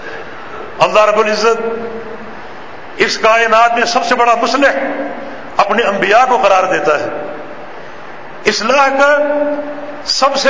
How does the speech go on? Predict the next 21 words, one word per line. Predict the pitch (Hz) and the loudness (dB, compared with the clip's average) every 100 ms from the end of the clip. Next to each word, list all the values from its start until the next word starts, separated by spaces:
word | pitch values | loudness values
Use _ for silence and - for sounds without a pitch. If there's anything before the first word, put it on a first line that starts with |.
| 269 | 2
نمایاں | 240 247 269 269 | 4 4 4 4
کام | 254 254 254 | 4 4 4
کرنے | 247 247 240 | 2 2 2
والے | 254 262 | 4 4
انبیاء | 285 247 240 226 254 247 | 4 2 2 4 4 2
کرام | 240 277 302 294 | 2 4 4 2
ہیں۔ | 302 - - - - - - - - - - - - - - - - - | -2 -2 -6 -8 -12 -14 -14 -14 -16 -16 -16 -16 -16 -16 -16 -16 -12 -2
تو | 180 | -2
انبیاء | 180 170 196 214 | 0 2 2 4
کیسے | 190 202 233 | 2 2 2
ہوتے | 214 214 | 2 2
تھے؟ | 214 139 107 - - - - - - - - - - - - - - - - | 0 -2 -4 -8 -10 -12 -14 -14 -14 -16 -16 -16 -16 -16 -16 -16 -16 -12 0
وہ | 185 | 0
کس | - 277 | 2 -2
قسم | - 254 269 | 0 -2 0
کے | 269 | 0
صادق | 214 226 247 254 | 4 4 4 4
و | 262 247 | 4 4
امین | 254 254 | 2 2
ہوتے | 226 240 254 | 2 4 2
تھے؟ | 214 254 185 | 4 2 2